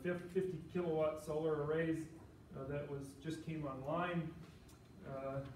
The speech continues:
over by our calves. And you can see the swine barns, uh, that we'll talk about tomorrow with some solar panels on them as well. And then there's a newer solar facility here. But we're, uh,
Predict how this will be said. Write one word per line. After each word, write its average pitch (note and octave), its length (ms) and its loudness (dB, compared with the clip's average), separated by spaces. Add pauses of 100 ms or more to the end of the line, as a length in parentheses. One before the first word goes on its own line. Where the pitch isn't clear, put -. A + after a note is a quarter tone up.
(580)
over C#3+ 180 -4
by C#3 240 2
our B2 160 -2 (100)
calves. F3 440 4 (800)
And C#3 160 -6
you C#3 80 -4
can C#3+ 120 -6
see D3+ 160 -6
the C3+ 120 -4
swine C3+ 360 -6
barns, D3+ 480 -2
uh, C3 140 -2
that C3+ 160 0
we'll C3+ 100 -2
talk C#3+ 240 -2
about C#3 280 -2
tomorrow D3 360 0
with C#3+ 100 -2
some C#3 220 -8
solar D3 260 -2
panels D3 420 -6
on D3 140 -4
them C#3+ 220 -4
as B2 120 -4
well. D3+ 360 6 (400)
And C3+ 100 -6
then C#3 140 -2
there's C3 180 -4
a C3 140 -6
newer C#3+ 240 -2
solar C3 400 -4
facility C3 540 -8
here. C3+ 280 -4 (420)
But D#3 120 -2
we're, E3 260 2 (380)
uh, C#3+ 140 -4